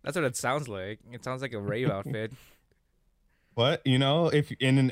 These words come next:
Speaker 2: in the edgy post-apocalyptic vampire world, you know.
Speaker 1: Oh, yeah.
Speaker 2: What do you
Speaker 1: So
Speaker 2: expect?
Speaker 1: every day is a fucking rave in that kind of setting.
Speaker 2: <laughs> My only, so the saddest thing about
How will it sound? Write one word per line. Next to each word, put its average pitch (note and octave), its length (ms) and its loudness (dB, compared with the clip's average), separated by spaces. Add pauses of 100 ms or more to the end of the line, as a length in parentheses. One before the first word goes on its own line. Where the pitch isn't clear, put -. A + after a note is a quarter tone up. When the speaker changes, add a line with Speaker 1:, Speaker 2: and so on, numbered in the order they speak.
Speaker 2:
in B2+ 220 2
the B2 160 0
edgy C3 320 0
post-apocalyptic C3 1000 -2
vampire A#2+ 500 0
world, G2 380 -2
you G#2+ 160 -4
know. A2 300 -2 (440)
Speaker 1:
Oh, B2 200 -8
yeah. A2 380 -6 (680)
Speaker 2:
What G2 100 -2
do G2+ 60 -2
you G#2+ 40 0
Speaker 1:
So A2 60 0
Speaker 2:
expect? - 480 -4 (100)
Speaker 1:
every C3+ 200 -4
day C3+ 80 0
is B2 80 -2
a A2+ 60 -4
fucking A2+ 340 -6
rave A2 220 -2
in G2+ 100 -8
that G#2 160 -8
kind G#2+ 120 -10
of F#2+ 60 -12
setting. G#2 320 -14 (500)
Speaker 2:
<laughs> D3+ 80 4 (2250)
My D#3+ 180 4
only, B3+ 340 4 (120)
so G#3+ 200 2
the F#3+ 120 2
saddest A3+ 500 0
thing G#3 200 2
about C#3 480 2